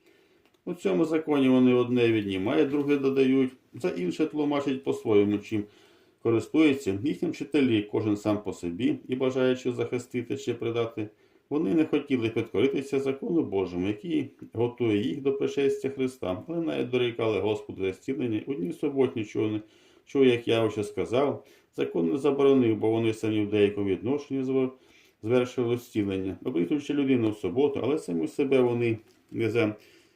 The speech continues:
не звинувачували порушення заповіді Божої через передання. Навіщо згаданий фарисейський закон,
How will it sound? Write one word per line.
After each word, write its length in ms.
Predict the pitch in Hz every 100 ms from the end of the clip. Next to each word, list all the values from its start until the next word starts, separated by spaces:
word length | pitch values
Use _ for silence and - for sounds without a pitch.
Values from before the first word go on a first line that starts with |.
| _ _ _ _ _ _ _ _ _ _ _ _ _ _ _ _
не 120 | 127
звинувачували 720 | 113 123 101 139 160 107 104
порушення 580 | 104 156 185 - 151 151
заповіді 440 | 156 151 143 139
Божої 520 | 135 120 101 87 87 85 - - -
через 220 | 110 87
передання. 680 | 98 90 85 85 117 143 - _ _ _ _ _
Навіщо 340 | 117 143 - 147
згаданий 420 | 143 135 127 127
фарисейський 640 | 123 113 110 127 123 -
закон, 460 | 107 110 - 107 95